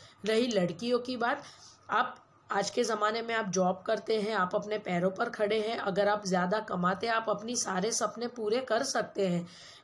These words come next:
लेकिन कहीं ना कहीं आपको एक चीज़ back of the mind रखनी पड़ेगी कि कल को उठ के आप अगर किसी के परिवार में अगर जाते हैं,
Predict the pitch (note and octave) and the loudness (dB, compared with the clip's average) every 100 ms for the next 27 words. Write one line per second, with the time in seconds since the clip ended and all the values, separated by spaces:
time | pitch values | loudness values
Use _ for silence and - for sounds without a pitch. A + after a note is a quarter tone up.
0 | - A#3+ E4+ E4+ D#4 B3 C4 C4+ C4 A#3+ | -2 0 2 0 2 2 2 0 0 0
1 | C4 A#3 - - A#3+ C4 B3+ C#4 A3+ G3 | 2 0 -2 -2 0 -2 -2 -6 0 2
2 | G#3 B3 A3 B3 A3 G#3+ A3 F#3 F3+ - | 2 0 -2 -2 0 0 -2 -2 -4 -2
3 | A#3 A#3+ A#3 A#3+ C4+ C#4+ - - - D4 | -4 0 2 2 0 -6 -10 -12 -8 -2
4 | D4 C4 C4 D#4 D4+ D4 - G#3 B3+ C4 | 0 0 0 -2 -2 -4 -2 0 0 0
5 | B3 C4 G#3+ F#3 A#3 - C4+ G3+ F3+ F#3+ | -2 -4 -6 -6 -4 -6 -2 -2 0 2
6 | G3+ A#3+ D4+ B3 A3 G3 F#3 F3 G3 F3 | 2 0 -2 -2 -2 0 0 0 0 2
7 | G3+ | 0